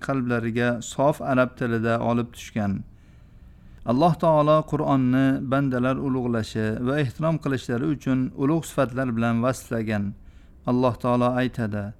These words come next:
"U sanoqli kunlar Ramazon oyidirki, bu oyda odamlar uchun hidoyat bo'lib va hidoyat va furqon, haq bilan botilni ajratuvchining ochiq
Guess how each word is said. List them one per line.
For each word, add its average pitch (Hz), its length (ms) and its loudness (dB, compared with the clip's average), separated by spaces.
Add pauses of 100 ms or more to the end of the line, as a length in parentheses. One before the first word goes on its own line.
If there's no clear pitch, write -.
(640)
"U 143 120 2 (260)
sanoqli 135 460 0 (120)
kunlar 127 420 2 (400)
Ramazon 127 420 2
oyidirki, 123 680 0 (220)
bu 127 60 0 (120)
oyda 131 280 2 (200)
odamlar 135 380 0 (100)
uchun 139 280 -2
hidoyat 135 440 2 (100)
bo'lib 123 240 4 (640)
va 160 120 8 (220)
hidoyat 131 600 4 (120)
va 143 100 6 (140)
furqon, 135 440 4 (220)
haq 165 160 -2 (100)
bilan 139 300 0
botilni 131 520 0
ajratuvchining 123 840 0 (240)
ochiq 123 240 -4